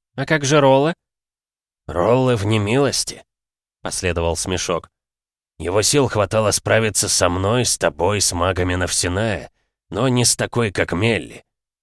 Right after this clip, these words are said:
«Да кто же она такая, семь зверей ей в глотку?» — не выдержала Алеидора. «Дитя гнили», — не оборачиваясь, проговорил Тхус. «Живое оружие, созданное и доведенное до совершенства рыцарями-чародеями Ордена Гидры».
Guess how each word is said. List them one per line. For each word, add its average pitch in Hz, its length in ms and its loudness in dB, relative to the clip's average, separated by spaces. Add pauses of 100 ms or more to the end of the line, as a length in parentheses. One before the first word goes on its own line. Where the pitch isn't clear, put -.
(560)
«Да 165 140 -4
кто - 160 0
же 202 120 2
она 208 160 4
такая, 202 380 2
семь 175 240 4
зверей 165 400 2
ей 196 220 0
в 165 80 -2
глотку?» — 139 520 2 (440)
не 98 120 -2
выдержала 87 540 0
Алеидора. 85 540 -2 (1080)
«Дитя 95 460 -2
гнили», — 104 560 0 (640)
не 92 120 -2
оборачиваясь, 104 640 -2
проговорил 85 560 -2
Тхус. - 500 -10 (480)
«Живое 143 480 2
оружие, 117 500 -2 (200)
созданное 98 800 0
и 95 260 -4
доведенное 90 720 -2
до 82 100 -6
совершенства 90 800 -2
рыцарями-чародеями 90 1300 -2
Ордена 85 500 -4
Гидры». 90 440 -8